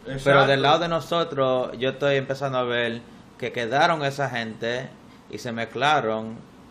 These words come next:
Speaker 1: y formaron un país democrático.
Speaker 2: Los franceses que quedaron fueron los que ayudaron a pelear a Duarte en mil ochocientos cuarenta y cuatro. Por ejemplo,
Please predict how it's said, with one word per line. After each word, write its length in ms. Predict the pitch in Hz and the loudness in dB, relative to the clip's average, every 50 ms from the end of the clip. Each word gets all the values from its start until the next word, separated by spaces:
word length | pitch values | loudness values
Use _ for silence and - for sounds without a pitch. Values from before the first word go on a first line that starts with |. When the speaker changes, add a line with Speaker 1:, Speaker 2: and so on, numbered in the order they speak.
| - | -14
Speaker 1:
y 280 | - 110 113 113 110 110 | -10 -8 -6 -6 -6 -8
formaron 480 | 110 - - 120 110 113 120 117 120 123 | -8 -10 -8 -6 -4 -2 -2 -2 -4 -6
un 140 | 123 123 | -10 -10
país 460 | 117 - 123 120 123 123 127 139 147 135 | -8 -4 -4 -2 -2 -2 -2 -2 -2 -4
democrático. 640 | 131 123 123 117 - - 127 123 120 - 135 165 | -4 -6 -6 -8 -6 -2 -2 -2 -2 -2 -4 -4
Speaker 2:
Los 140 | 180 180 135 | -2 -2 0
franceses 840 | 151 180 180 180 - - 226 262 269 254 254 - 180 180 175 151 - | 0 0 -2 -2 0 0 2 2 2 0 0 4 4 6 6 6 4
que 200 | - - 175 165 | 2 0 0 4
quedaron 680 | - 175 170 165 170 175 165 151 139 131 127 123 120 110 - - - - - - - - - - - - - | 6 8 10 12 12 12 12 12 12 12 10 6 2 -2 -8 -14 -20 -20 -20 -20 -20 -20 -20 -20 -20 -6 0
fueron 200 | - 160 185 190 | 2 2 2 2
los 80 | 196 170 | 4 6
que 60 | 180 | 8
ayudaron 460 | 180 180 180 175 175 180 175 175 175 | 8 8 8 8 8 8 8 6 6
a 100 | 175 170 | 2 2
pelear 440 | - 165 160 165 165 165 165 160 151 | 4 4 6 8 10 10 12 12 12
a 80 | 147 147 | 10 10
Duarte 360 | 147 151 156 165 170 147 160 | 8 8 8 8 8 6 2
en 100 | 151 151 | -2 -2
mil 120 | 151 151 | -2 -2
ochocientos 440 | 151 147 - 139 - - 151 139 135 | -2 -2 -4 -4 -4 -4 -4 -2 2
cuarenta 360 | - 139 139 135 135 127 127 | 4 6 6 6 6 2 -4
y 60 | 117 | -4
cuatro. 420 | 104 - 127 135 135 131 - - 127 - - - - - - - - - - - - - - - - - | 2 6 8 8 8 8 4 -2 -10 -10 -14 -18 -20 -20 -20 -20 -20 -20 -20 -20 -20 -20 -20 -20 -4 2
Por 140 | - 143 151 | 4 8 8
ejemplo, 440 | 151 170 202 - 185 196 175 143 | 8 8 8 6 6 6 6 4